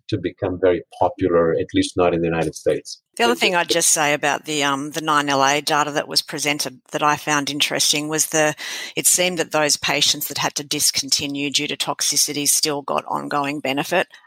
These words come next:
Speaker 2: And I know anecdotally, um, some of my patients that have been involved in two two seven, not this trial obviously, but still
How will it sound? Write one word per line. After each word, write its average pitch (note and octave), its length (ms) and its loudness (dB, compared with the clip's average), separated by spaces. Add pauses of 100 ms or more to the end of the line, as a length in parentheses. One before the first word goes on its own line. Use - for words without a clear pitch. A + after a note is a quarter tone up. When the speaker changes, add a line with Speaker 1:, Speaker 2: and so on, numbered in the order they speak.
Speaker 2:
And E3+ 100 2
I F3+ 80 2
know F3 260 4
anecdotally, D3+ 1000 0 (120)
um, D3 280 0
some D#3+ 160 -2
of D#3 80 -2
my D3+ 180 2
patients D3+ 520 0
that D3 80 -4
have C#3+ 80 -8
been D3 140 -2
involved D3 480 -2
in D3 480 -4 (260)
two D#3+ 180 0
two D#3 180 0
seven, D#3 540 0 (580)
not - 180 -6
this - 180 2
trial D3 300 2
obviously, E3 440 2
but E3+ 160 0
still D#3 520 0